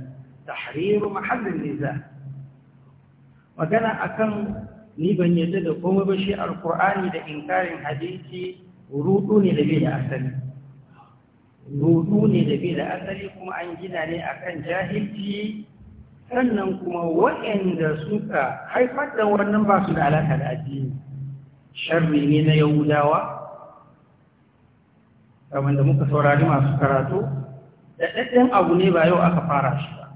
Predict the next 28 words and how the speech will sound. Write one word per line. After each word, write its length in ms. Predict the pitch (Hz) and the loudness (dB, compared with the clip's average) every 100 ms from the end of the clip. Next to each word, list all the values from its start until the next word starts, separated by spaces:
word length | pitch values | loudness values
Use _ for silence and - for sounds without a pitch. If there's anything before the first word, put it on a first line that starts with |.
| - - - | -20 -14 -6
An 140 | 147 | -4
yi 100 | 156 | -4
rubutu 480 | 147 135 127 - - | -4 -6 -8 -8 -6
a 100 | 127 - | -6 0
kai, 320 | 180 185 185 - - - - _ _ _ _ - _ - - - - _ _ - - _ - | 0 0 -6 -14 -20 -20 -20 _ _ _ _ -20 _ -20 -20 -20 -20 _ _ -20 -20 _ 2
sai 140 | 170 | 6
dai 120 | 165 | 6
yana 200 | 175 160 | 6 2
da 80 | 127 - | 0 0
fiskoki 580 | 165 - 175 160 175 175 | 0 0 2 2 4 2
daban-daban 640 | 151 - 175 170 175 - | 4 6 6 2 0 -2
kamar 200 | 151 196 | -2 0
yadda 220 | 294 208 | 2 0
dai 120 | 160 165 | 0 0
malamai 420 | 151 143 147 147 | 0 0 -4 -4
suka 140 | 139 | -6
gaya 260 | 135 123 117 | -4 -2 -2
mana. 220 | 117 - - - - - - - _ _ | -6 -14 -18 -20 -20 -20 -20 -20 _ _
To, 120 | 170 151 | -6 0
ba 240 | 156 156 | 0 0
kawai 200 | - 208 | 0 2
a 160 | - 143 | 0 -4
nan 160 | 160 165 | -4 -4
ƙasar 280 | 170 - 151 | -6 -4 -2
Najeriya 580 | 151 135 143 143 170 151 | -2 -2 -4 -4 -4 -2
ba 100 | 175 | -2
ne, 80 | 170 | -4
a 140 | - | -8